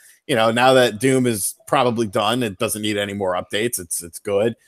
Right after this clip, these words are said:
Uh, Rocket League will get consistent updates, but that's not a big project. And, uh, Wolfenstein's in a position to show it off and more than likely announce a release date. It's like, okay, well, what else you got? You know, you're making money. Let's, let's see what else you're gonna come up with. So.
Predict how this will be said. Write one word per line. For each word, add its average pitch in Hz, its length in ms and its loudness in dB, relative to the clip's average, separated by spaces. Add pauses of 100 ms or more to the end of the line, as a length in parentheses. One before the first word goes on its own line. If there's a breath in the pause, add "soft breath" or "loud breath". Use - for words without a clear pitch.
(160)
Uh, 101 280 2
Rocket 131 400 2
League 135 180 6
will 123 120 2
get 107 240 -6
consistent 113 500 -4
updates, 101 360 -4
but 95 80 -10
that's 104 220 -4
not 98 160 -4
a 92 40 -8
big 95 180 -8
project. 92 480 -4
And, 95 260 -10 (360 soft breath)
uh, 95 260 -2
Wolfenstein's 120 880 2
in 120 80 2
a 110 60 -4
position 117 420 -2
to 110 60 -6
show 113 260 0
it 107 60 0
off 110 280 2
and 104 120 -6
more 107 240 0
than 104 100 -4
likely 104 300 -2
announce 98 280 -6
a 101 40 -6
release 101 340 -2
date. 98 320 -2
It's - 120 -12
like, 98 180 -4
okay, 104 260 -2
well, 98 460 -6
what 120 160 4
else 151 240 4
you 113 80 -4
got? 87 280 -4
You 101 60 -16
know, 98 80 -8
you're 104 180 -6
making 113 320 -2
money. 120 320 2
Let's, 107 240 -4
let's 107 200 -8
see 113 100 -6
what 107 140 -2
else 110 220 -2
you're 101 100 -8
gonna 98 180 -12
come 104 180 -14
up 123 160 -2
with. 85 160 -12
So. 82 320 -10